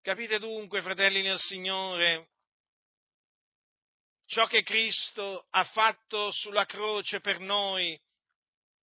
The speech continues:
ha un valore immenso, immenso. Ha fatto quello che nien-,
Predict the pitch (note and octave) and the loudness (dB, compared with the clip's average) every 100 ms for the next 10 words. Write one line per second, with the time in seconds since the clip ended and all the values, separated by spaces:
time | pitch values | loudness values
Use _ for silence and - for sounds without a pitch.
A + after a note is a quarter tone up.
0 | _ _ _ _ - G#3+ A#3+ A#3 A3+ A#3 | _ _ _ _ 4 8 10 10 8 2
1 | A#3 A3 A3+ A#3 A#3+ A#3 A3+ G#3+ G#3+ G3+ | -6 2 4 4 2 2 0 4 8 8
2 | G3 F#3 - _ _ _ _ _ _ G3+ | 6 0 -12 _ _ _ _ _ _ -10
3 | G3 F#3 F#3 G3 F#3+ F3 D#3 - E3 C#3+ | -8 4 8 10 8 2 -4 -4 -4 -8
4 | B2 _ _ _ _ _ _ _ E3+ E3 | -12 _ _ _ _ _ _ _ -14 -4
5 | E3 F#3 F3 C#3+ - - - _ _ _ | 4 4 4 -2 -2 -2 -8 _ _ _
6 | _ _ _ _ _ _ _ _ _ _ | _ _ _ _ _ _ _ _ _ _
7 | - E3 - A3 A#3+ A#3 - G#3+ - A#3 | -4 -4 2 6 6 6 -4 -6 2 6
8 | A#3 A#3 A3+ G3 A3 A3 G#3 G3 - _ | 6 4 -2 2 6 8 8 4 -2 _
9 | _ _ _ _ _ _ E3 F#3 G#3+ G3+ | _ _ _ _ _ _ -12 -2 -2 -2